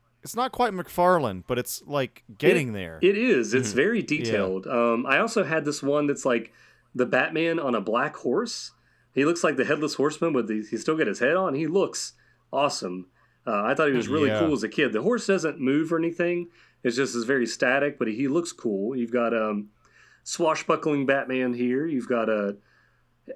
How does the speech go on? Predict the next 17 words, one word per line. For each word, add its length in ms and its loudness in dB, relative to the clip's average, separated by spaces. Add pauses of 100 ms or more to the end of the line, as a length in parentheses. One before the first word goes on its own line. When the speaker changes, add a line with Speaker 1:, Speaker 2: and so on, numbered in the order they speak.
Speaker 2:
it's 180 0
called 280 0
Future 420 0
Batman, 760 0
uh, 320 -2
in 120 -2
the 80 0
top 300 -2
left. 360 0
He's 160 -2
got 220 0
kind 180 -2
of 100 -2
a 60 -4
turquoise 540 -2
suit 220 -2
on. 400 -4